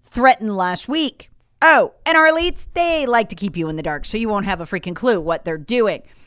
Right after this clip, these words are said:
So you don't know things. And look, if you want a kind of a roundup of what's been going on in Germany, I've retweeted some of it on my Twitter feed. For instance, Wolfgang Grupp, he's the owner of one of Germany's, Germany's largest textile companies,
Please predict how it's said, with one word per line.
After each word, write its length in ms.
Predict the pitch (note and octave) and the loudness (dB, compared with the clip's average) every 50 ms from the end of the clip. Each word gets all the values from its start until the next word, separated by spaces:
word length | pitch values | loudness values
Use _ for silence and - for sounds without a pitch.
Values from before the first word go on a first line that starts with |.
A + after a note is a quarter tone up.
| - _ - | -20 _ -12
So 160 | - - F#4 | -6 -4 -2
you 20 | G4+ | 0
don't 120 | A4 G#4 | 0 2
know 320 | G4 F4+ F4 E4 D#4+ D#4 - - | 2 4 4 4 4 2 0 -4
things. 280 | - C#4+ C4+ C4 A#3+ | -4 -2 -2 -2 -4
And 160 | - D4+ C#4+ | -4 -2 0
look, 160 | D4+ C#4+ A3+ B3 | 0 0 0 0
if 80 | A3+ | -2
you 100 | C4 C4+ | -2 -2
want 220 | C#4+ D4+ D4+ D4+ C#4+ | 0 0 2 2 2
a 160 | B3 G#3 - _ _ _ _ _ _ | 2 0 -2 _ _ _ _ _ _
kind 180 | - E4 F#4 G4 | -6 -4 0 0
of 80 | E4 | 0
a 40 | C4 | 2
roundup 680 | G#3+ G#3 G#3+ A#3+ C4+ D4 D4 C4 C#4+ C#4+ D4 C#4+ - - - _ _ _ _ _ _ - | 2 4 4 4 4 2 2 2 4 2 2 2 -2 -8 -20 _ _ _ _ _ _ 0
of 460 | A#3 A#3 A#3 A3+ A3+ G3+ F#3+ G3 - _ _ - | 2 4 4 4 2 0 -4 -16 -18 _ _ -8
what's 220 | A3 B3 C4 B3 | -4 -4 -4 -2
been 160 | - B3 A#3+ | -2 -4 -2
going 240 | A3+ A3+ A3+ A3+ A3+ | 0 0 0 0 0
on 100 | A3 G#3+ | -2 -2
in 140 | G#3 G3+ G3 | -2 -4 -4
Germany, 360 | E3+ G3 G3+ G#3 A3+ A#3 A3+ | -4 -4 -4 -4 -4 -4 -2
I've 120 | G#3 F#3+ E3+ | -2 -4 -4
retweeted 540 | G3 A#3+ A#3 G#3 - A#3 A#3+ A3+ G3+ E3 | -4 -6 -6 -6 -8 -6 -6 -6 -6 -6
some 180 | - A3 G#3 G#3 | -4 -4 -4 -4
of 100 | G3+ F#3 | -2 -2
it 160 | F#3+ F3+ - - | -2 -2 -2 -2
on 160 | F#3+ F#3 F3+ | -4 -4 -4
my 100 | F3 F3+ | -4 -6
Twitter 300 | E3+ - - B3 A#3 A3+ | -6 -4 -4 -2 -2 -2
feed. 260 | - - G#3 E3+ - _ _ _ | -4 -6 -10 -10 -12 _ _ _
For 140 | - C4+ C#4 | -6 -4 -4
instance, 360 | C#4 B3 - G#3 E3+ - - _ _ _ _ _ _ _ | -4 -4 -6 -10 -14 -16 -18 _ _ _ _ _ _ _
Wolfgang 520 | - G#3+ C#4 E4+ - - - D#4+ D4 C#4 B3+ | -8 -4 -4 -4 -4 -4 -4 -4 -4 -4 -2
Grupp, 220 | G#3+ B3+ E4 G#4+ - _ _ _ | 0 0 0 0 -2 _ _ _
he's 360 | A#3+ G#3+ C4 C#4+ C#4+ C4 A3+ | -10 -8 -6 -6 -6 -6 -8
the 240 | A3 B3 A#3+ A#3 - - | -8 -8 -8 -8 -6 -6
owner 360 | A#3+ B3+ B3+ C4 B3+ C4 - | -4 -4 -2 -2 -2 -4 -4
of 360 | - A3 G#3+ G#3 G#3 F#3+ F#3 | -2 -2 -2 -2 -2 -2 -6
one 160 | G3+ A3+ A3+ | -6 -4 -4
of 100 | A3+ G3+ | -4 -4
Germany's, 600 | - G#3+ G3+ G#3+ G#3+ G#3+ G#3+ G#3+ G#3 G3+ F#3+ - - | -6 -6 -6 -6 -4 -4 -4 -4 -6 -6 -8 -10 -8
Germany's 380 | - - G#3+ G#3 G#3 F#3+ F3 | -4 -2 -2 -2 -2 -4 -2
largest 400 | G3+ G#3 G#3 A3 G3+ G3 - - | 0 2 2 0 0 -4 -10 -10
textile 440 | - - - E4 - - B3+ A#3+ A#3+ | -6 -6 -8 -6 -4 -2 -2 -2 -2
companies, 680 | A#3 B3 B3+ B3 - - - C#4+ C#4+ D4+ D#4+ C#4 - | -2 -2 -4 -4 -4 -6 -4 -2 -2 -2 -4 -6 -10